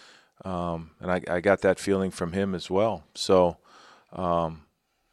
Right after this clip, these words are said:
you know, as coaches, we look forward to this time of year when the players come back. You know, that's, that's what we do. And, you know, we're part of the other part of the, what's going on during the year. But, um, so I'm looking forward to working with him.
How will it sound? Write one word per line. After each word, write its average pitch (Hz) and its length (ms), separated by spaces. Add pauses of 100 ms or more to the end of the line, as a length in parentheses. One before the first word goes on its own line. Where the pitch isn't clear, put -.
(300)
you 98 140
know, 90 140
as 87 140
coaches, 123 520
we 120 160
look 117 240
forward 104 460
to 98 100
this 90 260
time 95 280
of 87 60
year 90 200
when 85 120
the 78 80
players 82 360
come 78 180
back. - 420 (240)
You 76 100
know, 76 140
that's, 90 340
that's - 240
what 85 200
we 95 160
do. 85 320 (720)
And, 80 400
you 85 100
know, 82 80
we're 82 140
part 92 260
of 85 80
the 85 140
other 90 160
part 90 320
of 82 120
the, 82 200 (680)
what's 92 200
going 92 300
on 92 240
during 87 260
the 82 60
year. 95 340
But, 85 320 (100)
um, 78 420
so - 200
I'm 101 100
looking 113 220
forward 104 220
to 95 80
working 98 320
with 90 120
him. 87 140